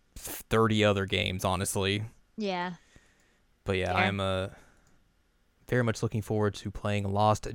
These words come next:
Speaker 1: Judgment. And then we will talk about it, you know, when we, uh, get through it all.
Speaker 2: Mm-hmm. Yes.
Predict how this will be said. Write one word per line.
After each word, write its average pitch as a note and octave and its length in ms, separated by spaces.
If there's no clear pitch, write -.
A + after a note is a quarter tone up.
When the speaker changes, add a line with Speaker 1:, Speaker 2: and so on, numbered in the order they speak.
Speaker 1:
Judgment. G#2+ 1200
And G#2 100
then G2+ 80
we G#2+ 120
will G#2 120
talk G2+ 240
about F#2+ 220
it, F#2+ 400
you G#2+ 60
know, F#2+ 120
when G2 160
we, G2 220
uh, G2 180
get G#2 160
through A2+ 180
it F2+ 60
all. - 240
Speaker 2:
Mm-hmm. G#3+ 100
Yes. - 500